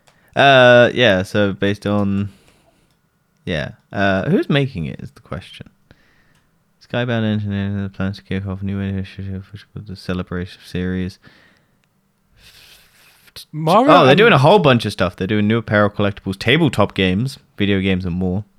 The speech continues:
Speaker 1: Uh,
Speaker 2: Do you know Mario and Rabbids are getting a game together?
Speaker 1: they've had a game together.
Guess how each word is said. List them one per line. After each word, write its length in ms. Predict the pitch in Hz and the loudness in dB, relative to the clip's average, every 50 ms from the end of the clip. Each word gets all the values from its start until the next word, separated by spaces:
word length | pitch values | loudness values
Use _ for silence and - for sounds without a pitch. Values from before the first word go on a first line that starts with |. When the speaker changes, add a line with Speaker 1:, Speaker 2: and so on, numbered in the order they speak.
| _ _ - - - - - _ _ _ _ _ _ _ - | _ _ -20 -20 -20 -20 -20 _ _ _ _ _ _ _ -10
Speaker 1:
Uh, 840 | 87 95 92 92 90 92 92 90 90 92 92 92 92 92 95 95 95 _ _ _ _ _ _ _ | -6 -4 -2 -2 -2 -2 -2 -4 -4 -4 -4 -4 -4 -4 -6 -8 -8 _ _ _ _ _ _ _
Speaker 2:
Do 80 | - 262 | -6 -4
you 20 | |
know 140 | 330 381 403 | -2 -2 -2
Mario 520 | 339 269 240 233 247 277 277 269 262 240 | -2 -2 0 2 2 4 4 4 4 4
and 180 | 226 208 202 196 | 2 2 0 0
Rabbids 380 | 180 202 220 208 170 135 113 120 | 2 2 2 2 0 -2 -4 -6
are 40 | |
getting 220 | 120 139 147 139 135 | -8 -6 -6 -6 -4
a 20 | |
game 200 | 120 147 160 160 | -2 -2 -4 -4
together? 360 | 131 117 101 95 90 82 80 - _ _ _ _ _ _ _ _ _ _ _ - - | -4 -8 -12 -12 -14 -14 -18 -20 _ _ _ _ _ _ _ _ _ _ _ -4 0
Speaker 1:
they've 140 | 160 185 | 0 2
had 180 | 180 214 262 359 | 4 4 4 4
a 80 | 370 190 | 2 0
game 320 | - 123 113 104 95 92 | 0 0 0 0 0 -2
together. 540 | - 98 90 95 90 87 78 71 65 65 | -6 -6 -4 -2 -2 -2 -4 -8 -14 -16